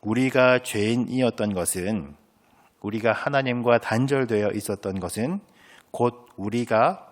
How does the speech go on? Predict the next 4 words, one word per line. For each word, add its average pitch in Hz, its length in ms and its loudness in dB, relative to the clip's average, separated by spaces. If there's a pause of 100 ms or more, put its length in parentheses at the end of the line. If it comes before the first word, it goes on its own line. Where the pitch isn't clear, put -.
(280)
하나님과 135 960 0
원수였었다고 101 1400 -2
기록하고 104 520 -8
있습니다. 82 720 -10